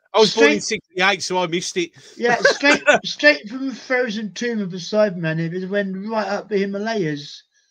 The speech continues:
Speaker 1: Yes.
Speaker 2: the abominable snowmen.
Speaker 1: Yes,
Speaker 2: You
Speaker 1: indeed.
Speaker 2: know, and then the next, the next story was the Ice Warriors. So,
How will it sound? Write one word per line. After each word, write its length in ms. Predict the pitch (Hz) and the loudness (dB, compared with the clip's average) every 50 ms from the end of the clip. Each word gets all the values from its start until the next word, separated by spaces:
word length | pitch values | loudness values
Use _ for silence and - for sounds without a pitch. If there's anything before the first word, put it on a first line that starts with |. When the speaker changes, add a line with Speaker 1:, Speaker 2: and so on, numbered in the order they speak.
| _ _ _ _ _ _ | _ _ _ _ _ _
Speaker 1:
Yes. 280 | 131 143 185 208 180 170 | -4 0 0 0 2 2
Speaker 2:
the 100 | 185 185 | 0 0
abominable 400 | 180 170 196 185 185 190 196 202 | 0 0 -2 -2 0 -2 -4 -4
snowmen. 640 | - 214 247 277 294 302 277 240 190 160 147 139 - 180 147 185 180 160 139 - - | -4 -4 0 2 2 4 4 2 2 0 0 0 -4 -4 -4 -6 -8 -8 -10 -12 -8
Speaker 1:
Yes, 360 | - 165 202 240 240 - - - | -4 -2 -2 -2 -2 -6 -8 -12
Speaker 2:
You 60 | 160 | -4
Speaker 1:
indeed. 200 | 139 190 185 202 | 2 4 4 6
Speaker 2:
know, 220 | 196 196 208 220 | 6 6 6 4
and 120 | 220 233 226 | 4 2 0
then 160 | 254 240 233 | -2 -4 -4
the 40 | 262 | -2
next, 280 | 262 277 269 240 214 - | 0 0 0 0 -2 -6
the 140 | - 226 214 | -4 -6 -4
next 320 | 190 226 247 294 277 240 - | -4 2 2 2 2 2 -4
story 220 | - 277 254 254 | -4 -2 -4 -2
was 120 | 254 269 220 | -4 -4 -2
the 120 | 269 285 | 4 6
Ice 260 | 302 320 330 269 - | 6 6 6 4 0
Warriors. 720 | 285 254 226 208 185 165 151 143 139 143 139 - 165 - - | 0 2 2 2 2 2 0 -2 -2 -4 -6 -10 -12 -10 -8
So, 300 | 233 233 233 233 233 | -6 -6 -4 -4 -4